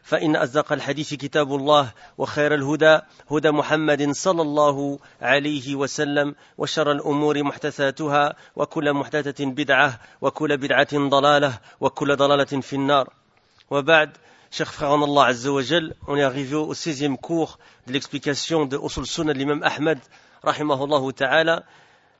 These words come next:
Et c'est donc l'explication de l'épître Usul Sunnah de l'imam al-Mubajjal Ahmad ibn Hanbal, rahimahullahu ta'ala, expliqué par Cheikh Rabi' ibn Hadi al-Madkhali, hafidahullahu ta'ala. Et on est arrivé au chapitre qui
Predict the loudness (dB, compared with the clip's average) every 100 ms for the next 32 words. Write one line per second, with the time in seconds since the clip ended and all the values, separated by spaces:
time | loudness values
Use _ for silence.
0 | -8 -4 -4 -6 -10 -4 -2 -2 -4 -8
1 | -4 -4 -2 -2 -2 -4 -4 -8 -8 -10
2 | -10 -8 -4 0 0 0 -8 -8 -6 -4
3 | 0 2 2 0 0 0 0 0 0 -2
4 | -2 -6 -4 -6 -4 -2 -2 -2 -2 -4
5 | -2 -2 0 0 0 -2 -6 -6 -6 -6
6 | -8 -4 -2 0 0 -2 -2 -2 -2 -2
7 | -2 -4 -6 -6 -8 -10 -6 -4 -2 -4
8 | -4 -4 -4 -6 -10 _ -20 -20 -8 -2
9 | 0 2 0 0 -2 -4 -2 -4 -4 -10
10 | -12 -8 -8